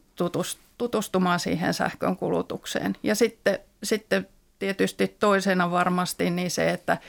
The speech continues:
onko mulla semmoista sopivaa paikkaa sille. Eli, eli yleensähän ne, ö, ainakin kuluttajakohteissa, niin, niin asennetaan katolle. Ja, mutta sitten,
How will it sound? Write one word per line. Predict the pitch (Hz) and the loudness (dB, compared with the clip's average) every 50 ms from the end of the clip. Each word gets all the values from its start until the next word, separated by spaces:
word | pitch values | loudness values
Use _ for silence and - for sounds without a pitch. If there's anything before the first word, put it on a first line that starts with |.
| - - - _ _ - | -20 -20 -20 _ _ -2
onko | 196 202 202 202 190 | 0 0 0 0 0
mulla | 190 185 180 180 180 180 175 180 - _ - | 0 0 0 0 0 0 0 -2 -4 _ -10
semmoista | - 190 180 180 - - | -6 -4 -2 -2 -2 0
sopivaa | - 190 185 - 185 180 170 170 156 160 160 - - _ _ - | 0 0 2 2 2 2 2 2 2 2 0 -2 -8 _ _ -6
paikkaa | 147 135 - - - _ - - - - 190 | -4 -2 -4 -4 -6 _ -8 -4 -2 -2 -2
sille. | - - - - - - - 208 - - - - - - - - - - _ - - | -4 -4 -4 -2 -2 0 -2 -2 -4 -6 -12 -20 -20 -20 -20 -20 -20 -20 _ -4 -2
Eli, | 165 165 165 - 98 - | -2 0 0 0 -2 -4
eli | - - - 190 190 185 185 | -6 -4 -2 0 2 4 4
yleensähän | 208 226 240 240 240 233 240 220 196 196 196 | 4 4 4 4 4 2 2 2 2 4 4
ne, | 190 180 175 - - - - - | 2 2 2 -2 -4 -10 -6 -4
ö, | 196 202 196 - - - - - - - - _ - | -4 -4 -4 -6 -10 -14 -20 -20 -20 -20 -20 _ -2
ainakin | - 180 185 185 185 - 196 - | 0 0 0 0 0 -2 -4 -2
kuluttajakohteissa, | - 208 220 220 214 - 214 202 196 190 - 190 185 - - - 185 180 175 - - 180 180 | 0 0 0 0 2 2 4 4 4 4 2 0 0 0 2 2 2 2 2 2 0 2 2
niin, | 185 180 180 - - - - | 2 0 0 -2 -4 -4 -2
niin | - 180 175 175 175 | 0 0 2 2 0
asennetaan | 175 165 - 170 - 170 175 180 - - 175 - - | 0 0 0 0 0 0 -2 -2 -2 -2 -2 -2 -2
katolle. | - - - - - 208 208 226 254 269 277 - - - - - - - - - - - - - - _ _ - - | -4 -4 -4 0 0 2 2 4 4 2 2 0 -6 -20 -20 -20 -20 -20 -20 -20 -20 -20 -20 -20 -20 _ _ -2 0
Ja, | 196 190 190 185 190 - - - - - - - - - - - - - - - - 196 180 - | 2 2 4 2 2 0 -2 -6 -12 -16 -14 -14 -12 -10 -10 -10 -12 -14 -10 -6 -2 -2 0 2
mutta | - 208 208 - - 214 208 | 2 2 2 2 2 2 2
sitten, | 208 220 214 208 - - - 226 220 | 2 0 -4 -6 -4 0 2 2 2